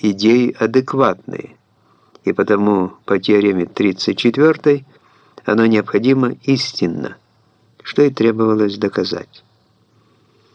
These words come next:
Теорема сорок вторая.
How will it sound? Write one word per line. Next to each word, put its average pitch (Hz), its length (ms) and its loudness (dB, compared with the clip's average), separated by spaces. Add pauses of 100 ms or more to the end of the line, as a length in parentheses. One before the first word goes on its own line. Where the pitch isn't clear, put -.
(1400)
Теорема 143 580 2
сорок 135 400 -2
вторая. 92 640 -4